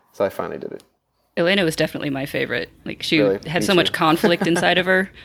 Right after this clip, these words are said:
Speaker 2: but also being so logical. It's like, she's very compelling.
Speaker 1: Yeah. I have a daughter. I have a little seven-year-old daughter, <coughs> and, like, this, she's at that age where she's doing stuff on her own and doesn't want me there to protect her, but I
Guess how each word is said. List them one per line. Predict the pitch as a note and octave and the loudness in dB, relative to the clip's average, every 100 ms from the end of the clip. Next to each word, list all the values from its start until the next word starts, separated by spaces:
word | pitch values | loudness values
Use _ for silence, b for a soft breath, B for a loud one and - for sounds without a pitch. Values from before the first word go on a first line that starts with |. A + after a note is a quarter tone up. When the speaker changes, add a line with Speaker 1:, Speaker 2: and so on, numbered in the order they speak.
| B | B
Speaker 2:
but | D#3+ | 0
also | D3+ - | 2 0
being | E3+ D#3+ | 2 2
so | - | 2
logical. | D3+ C#3 D3+ - G3 G3 G3 | 0 2 2 0 0 0 -2
It's | D3 | -4
like, | D3+ | -6
she's | - E3 | -6 -2
very | E3+ D#3+ | 2 2
compelling. | E3+ D#3+ E3 C#3 - D3+ b b b b b - | 0 -2 0 0 -2 -8 b b b b b -8
Speaker 1:
Yeah. | G2 F2+ B B B | -8 -8 B B B
I | C3+ | 2
have | D#3+ D3+ | 4 4
a | C3+ | 4
daughter. | A2 A2 A2 G#2+ | 2 4 4 2
I | |
have | A2+ A#2+ | 0 0
a | G#2+ F#2 - - | -2 -4 -8 -8
little | A2 G#2 G2 | -2 0 0
seven-year-old | - G2 G#2 F#2+ F#2 | 0 2 2 0 0
daughter, | A2 A2 B2 A2 | 4 4 4 2
<coughs> | - | 0
and, | G#2+ G#2 | -2 -2
like, | G2+ G2 - - b b b b | 0 0 0 -10 b b b b
this, | A2 G#2+ A2 B2+ A2+ - - - _ _ _ _ _ _ _ _ _ - | -16 -6 2 2 2 -2 -10 -14 _ _ _ _ _ _ _ _ _ -12
she's | - E3 C#3+ | -2 2 4
at | D3 | 4
that | B2 | 6
age | B2+ G3+ D3 | 6 4 2
where | A#2 | 0
she's | A2+ B2 G#2+ | 0 -2 -2
doing | A2+ C3 B2+ | 0 2 2
stuff | - A#2 | 2 2
on | A#2 G#2 | 2 0
her | G2 A2+ | 0 0
own | C3 C3 C3 C3 b b b | 0 0 -2 -6 b b b
and | A2 | 2
doesn't | B2 A2+ F2+ | 2 2 0
want | F#2+ A#2+ - | 2 2 2
me | C#3+ | 2
there | C#3+ C#3+ | 4 4
to | |
protect | C#3+ C#3+ D3 C#3 | 0 0 0 2
her, | D3 | 0
but | A2+ G#2 | 2 4
I | A2+ A2 | 6 4